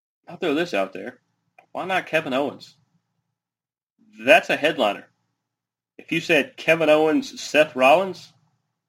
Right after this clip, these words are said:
okay. I'll, I'll take that all day. It, it could, they could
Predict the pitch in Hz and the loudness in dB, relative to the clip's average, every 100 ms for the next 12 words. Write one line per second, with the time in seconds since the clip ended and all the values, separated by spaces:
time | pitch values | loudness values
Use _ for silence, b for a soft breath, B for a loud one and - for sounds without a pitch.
0 | _ 165 - 151 165 _ _ _ _ _ | _ -6 0 0 -2 _ _ _ _ _
1 | _ _ _ _ _ _ _ _ _ _ | _ _ _ _ _ _ _ _ _ _
2 | _ _ _ _ _ _ _ _ - 123 | _ _ _ _ _ _ _ _ 0 4
3 | 160 - _ _ - 151 160 160 156 156 | 4 2 _ _ -2 0 0 2 4 6
4 | 147 151 143 113 135 143 156 147 127 143 | 6 4 2 0 0 0 2 -2 2 0
5 | 156 139 | 2 -2